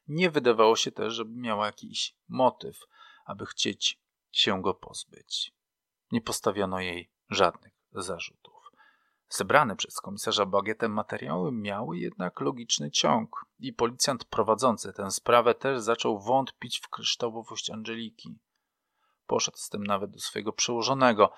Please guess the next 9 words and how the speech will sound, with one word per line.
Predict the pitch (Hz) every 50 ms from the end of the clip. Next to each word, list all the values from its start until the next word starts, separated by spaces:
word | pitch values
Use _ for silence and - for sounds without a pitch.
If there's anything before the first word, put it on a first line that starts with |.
| - - _ _ _
Skonsultowali | _ - - - - 120 110 - - 110 101 104 - 117 107 110 113 104 101 95
to | - -
z | - -
prokuraturą | _ - 107 - - - 120 120 120 123 - - 170 180 180 185 180 156 127 - _ - - - _ _ _ _
i | -
wszyscy | - - 196 175 - - 113
uznali, | 110 107 101 123 135 156 170 160
że | 135 139 135
rzeczywiście | 127 143 135 - - 135 120 123 127 127 - - - 139 131 123